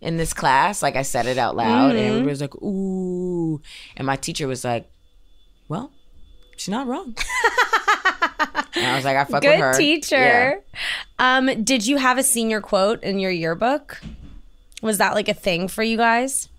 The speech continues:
Speaker 1: No, we didn't. We didn't. We didn't do that. Uh, 'cause a
Speaker 2: Did you
Speaker 1: lot of
Speaker 2: have one on aim? Like, remember when you could have an away message on aim and it would be, like, a quote or something like that? Or, like, a song lyric?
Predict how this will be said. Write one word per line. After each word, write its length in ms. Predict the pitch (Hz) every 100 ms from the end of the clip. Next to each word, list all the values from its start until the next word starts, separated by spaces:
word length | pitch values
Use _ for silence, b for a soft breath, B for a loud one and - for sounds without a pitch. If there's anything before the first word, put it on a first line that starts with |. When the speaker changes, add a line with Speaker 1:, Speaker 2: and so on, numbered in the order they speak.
| - - b b b b b
Speaker 1:
No, 420 | 151 143 135 131
we 140 | 135
didn't. 420 | 123 120 117 101 -
We 100 | 135
didn't. 400 | 131 113 110 117 -
We 100 | 139 143
didn't 200 | 139 117
do 120 | 113
that. 280 | 104 95 - _ -
Uh, 460 | 131 123 117 113 123 -
'cause 160 | 139
a 60 | 247
Speaker 2:
Did 60 | 214
you 40 |
Speaker 1:
lot 40 | 247
of 60 |
Speaker 2:
have 180 | 233 214
one 180 | 220 208
on 140 | 202
aim? 520 | 175 185 180 226 269 269
Like, 200 | - 208
remember 280 | 208 196 190
when 100 | 208
you 80 | 202
could 120 | 190
have 160 | 185 180
an 60 | 175
away 240 | 180 170
message 720 | 180 202 - 220 220 226 - -
on 300 | - 202 196
aim 380 | 113 175 180 196
and 100 | 190
it 80 | 170
would 160 | 185
be, 140 | 185 175
like, 300 | 170 196 -
a 60 | -
quote 340 | - 175 139
or 80 | 214
something 400 | - 208 208 214
like 220 | 214 208
that? 320 | 214 220 - - - b b
Or, 80 |
like, 140 | 220 202
a 40 |
song 360 | - 190 175 180
lyric? 640 | 185 190 - - - -